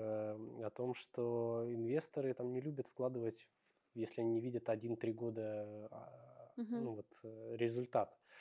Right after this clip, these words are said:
Speaker 1: А здесь, получается, долгоиграющая история, такая стратегическая. И вот кто те великие
Speaker 2: Мгм.
Speaker 1: люди, кто рискует этим всем?
Speaker 2: А, вы знаете, у нас, э, наверно, скажем так,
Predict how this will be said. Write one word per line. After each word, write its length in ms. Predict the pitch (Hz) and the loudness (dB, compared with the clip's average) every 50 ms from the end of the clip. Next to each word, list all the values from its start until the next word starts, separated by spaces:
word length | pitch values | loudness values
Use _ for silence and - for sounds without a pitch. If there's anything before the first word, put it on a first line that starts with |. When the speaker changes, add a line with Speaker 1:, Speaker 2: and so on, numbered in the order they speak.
| - - - - | -18 -18 -4 0
Speaker 1:
А 120 | 127 117 | 0 2
здесь, 220 | 104 110 131 165 165 | 4 6 6 6 4
получается, 460 | - 151 135 - - 139 - - 123 | 2 -2 0 4 4 2 2 2 2
долгоиграющая 640 | 123 123 127 131 131 147 156 147 127 - - 113 104 | 2 4 6 6 6 8 8 8 8 6 4 -2 -6
история, 380 | - - - 175 214 220 165 117 | -2 2 4 4 6 6 4 2
такая 300 | - - - - 110 98 | 0 -2 -4 -2 -2 -2
стратегическая. 880 | - - - 107 - 117 107 120 165 185 - - - - - - 107 104 | -2 -4 -8 -4 -2 0 2 2 2 0 0 -4 -12 -6 -2 0 0 0
И 40 | |
вот 180 | 101 117 113 - | 0 -2 -2 -4
кто 400 | - - - - 160 160 143 123 | -6 -8 0 6 8 10 10 10
те 440 | 120 - - 120 117 117 113 110 113 | 8 6 4 4 6 6 6 4 4
великие 460 | 113 120 123 123 120 113 - 117 113 | 4 2 2 2 0 -2 0 0 2
Speaker 2:
Мгм. 0 | |
Speaker 1:
люди, 240 | 131 185 214 180 135 | 2 2 2 0 -2
кто 580 | - - - - 123 127 123 120 120 117 113 113 | -4 -4 -2 0 2 4 4 4 4 4 4 4
рискует 500 | 113 110 - - - 127 113 107 101 - 110 | 2 0 -2 -2 -2 0 0 0 0 -4 -8
этим 160 | 104 104 98 | -10 -10 -10
всем? 320 | - - - 110 101 104 - - - - - - - - | -12 -12 -12 -12 -14 -14 -16 -20 -20 -20 -20 -18 -12 -8
Speaker 2:
А, 260 | 208 208 208 208 202 196 - - | -4 -2 -2 -2 -4 -8 -14 -16
вы 200 | 185 190 208 220 | -14 -12 -10 -8
знаете, 300 | 220 269 269 - - 269 | -6 -4 -4 -4 -2 -2
у 40 | 226 | -2
нас, 360 | 226 240 240 247 - - - 240 | -2 -2 -4 -6 -10 -14 -10 -8
э, 480 | 226 226 220 220 214 214 214 208 208 208 - - - | -6 -4 -2 -2 -2 -4 -4 -6 -8 -8 -10 -12 -14
наверно, 520 | - - 208 220 196 226 226 226 220 208 - _ _ _ - 208 190 | -12 -10 -10 -6 -4 -4 -2 -2 -4 -6 -8 _ _ _ -20 -20 -18
скажем 320 | _ - 202 196 196 185 180 _ _ _ _ _ _ _ _ _ _ _ _ - | _ -16 -14 -12 -12 -14 -14 _ _ _ _ _ _ _ _ _ _ _ _ -20
так, 120 | 180 | -20